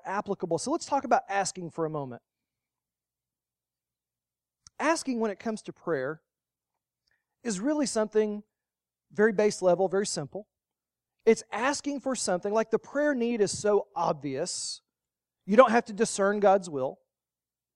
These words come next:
You don't need to really think about, "Now, God, what should I do in this scenario? Is it A or B, or is it C or D?"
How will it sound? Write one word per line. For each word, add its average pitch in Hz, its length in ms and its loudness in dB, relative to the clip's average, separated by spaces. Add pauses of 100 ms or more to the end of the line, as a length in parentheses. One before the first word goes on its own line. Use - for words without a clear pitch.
(160)
You 208 120 2
don't 247 160 8
need 233 140 0
to 233 60 2
really 226 300 6
think 214 240 0
about, 196 240 4
"Now, 165 140 -6
God, 180 280 2
what 208 160 2
should 233 140 0
I 220 80 6
do 220 140 2
in 214 80 2
this 214 120 -2
scenario? 202 440 0
Is 175 140 0
it 170 120 -6 (220)
A 196 260 4
or 233 160 4
B, 190 320 4
or 196 140 2
is 185 80 -2
it 190 80 -10
C 202 280 -4
or 233 120 -6
D?" 160 320 -8